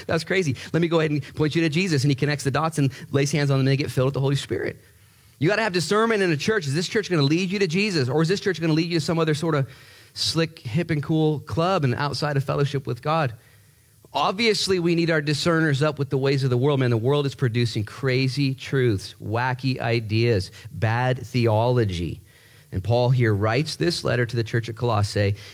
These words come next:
and he says, "Guys, it's, it's truly all about Jesus." If you wanna know what the book of Colossians is all about, it's about the preeminence of Jesus Christ.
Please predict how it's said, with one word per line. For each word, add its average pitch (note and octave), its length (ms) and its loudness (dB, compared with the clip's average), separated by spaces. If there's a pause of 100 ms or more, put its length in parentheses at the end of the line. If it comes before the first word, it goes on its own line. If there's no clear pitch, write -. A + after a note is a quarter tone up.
and G2+ 80 -2
he G2 40 0
says, G2 180 2
"Guys, A2+ 320 0
it's, - 260 -6
it's G#2 160 -6
truly C#3 240 2
all G2+ 120 2
about F2+ 200 0
Jesus." F2 540 -6 (320)
If - 80 -14
you C#3 60 4
wanna E3 120 2
know D3+ 120 4
what C#3 180 -2
the C3 80 2
book B2+ 180 0
of A#2 80 -4
Colossians B2+ 320 0
is A2 80 0
all A#2 120 2
about, B2 220 0
it's A2 120 -4
about A2 120 0
the - 80 -6
preeminence C3+ 1040 0 (300)
of G#2+ 100 0
Jesus G2 360 0
Christ. - 440 -6